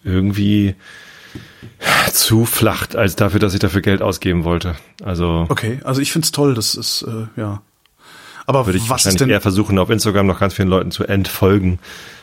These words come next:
Speaker 1: und
Speaker 2: Ja, aber das
Speaker 1: dann
Speaker 2: nutzt ja
Speaker 1: irgendwie
Speaker 2: nix. Die, die, die spülen dir ja trotzdem dann, "Hier hast du eine persönliche Empfehlung und hier ist nochmal Werbung für irgendein T-Shirt, das dir
Speaker 1: Ja.
Speaker 2: sowieso nicht passt, Fettsack."
Speaker 1: Wird immer schwieriger, aber ja.
Speaker 2: Finde ich ganz schlimm. Irgendwie,
Speaker 1: Mhm.
Speaker 2: irgendwie schade, dass das nicht.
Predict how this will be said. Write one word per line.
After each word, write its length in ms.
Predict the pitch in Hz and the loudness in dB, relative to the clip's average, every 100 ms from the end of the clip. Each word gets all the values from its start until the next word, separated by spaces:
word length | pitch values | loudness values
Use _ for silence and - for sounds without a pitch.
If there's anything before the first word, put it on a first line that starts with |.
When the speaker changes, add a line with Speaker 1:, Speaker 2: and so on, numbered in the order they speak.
| _ | _
Speaker 1:
und 140 | 104 85 | 0 2
Speaker 2:
Ja, 40 | |
aber 60 | 87 | 2
das 60 | 87 | 2
Speaker 1:
dann 80 | |
Speaker 2:
nutzt 160 | 87 87 | 2 2
ja 60 | 80 | 0
Speaker 1:
irgendwie 80 | 82 | 0
Speaker 2:
nix. 200 | - - - | -2 -6 -4
Die, 100 | 123 | -2
die, 160 | 139 | -2
die 180 | 123 135 | -4 -4
spülen 320 | - - 160 | -4 0 2
dir 60 | 151 | 4
ja 80 | 131 | 2
trotzdem 260 | - 147 135 | 0 -2 0
dann, 100 | 123 | 2
"Hier 160 | 151 | 2
hast 140 | 135 143 | 0 0
du 60 | |
eine 160 | 123 131 | -2 -2
persönliche 480 | 131 131 139 139 127 | -2 2 2 2 -2
Empfehlung 500 | 135 147 147 123 117 | -2 2 2 2 0
und 100 | - | 0
hier 80 | 143 | 0
ist 100 | 139 | 2
nochmal 240 | 131 123 | 2 2
Werbung 240 | 123 131 | 2 2
für 120 | 127 131 | 0 0
irgendein 220 | 135 131 | 0 0
T-Shirt, 320 | 165 147 123 | 0 0 0
das 100 | 110 | 0
dir 80 | - | 0
Speaker 1:
Ja. 180 | 92 95 | 0 2
Speaker 2:
sowieso 160 | 101 101 | 2 2
nicht 120 | 92 | 0
passt, 260 | 101 98 | -2 -2
Fettsack." 440 | - 101 - 101 - | -4 -4 -2 -4 -2
Speaker 1:
Wird 180 | 98 110 | 0 2
immer 140 | 117 104 | 2 2
schwieriger, 640 | - 110 120 139 147 147 - - | 0 0 0 2 2 0 -6 -12
aber 320 | - 95 95 87 - | -6 -4 -4 -6 -8
ja. 200 | 110 85 - _ _ _ _ _ _ | -6 -8 -10 _ _ _ _ _ _
Speaker 2:
Finde 180 | - 104 | -16 -12
ich 20 | |
ganz 140 | 98 | -8
schlimm. 320 | - - 101 98 _ _ _ _ _ _ - | -6 -4 -4 -6 _ _ _ _ _ _ -12
Irgendwie, 300 | 110 110 165 | -8 -4 -2
Speaker 1:
Mhm. 60 | 131 | -2
Speaker 2:
irgendwie 220 | 147 143 | -4 -4
schade, 320 | - 143 143 | -4 -2 -2
dass 140 | 104 - | -2 -4
das 140 | - | -4
nicht. 280 | 131 127 | -4 -6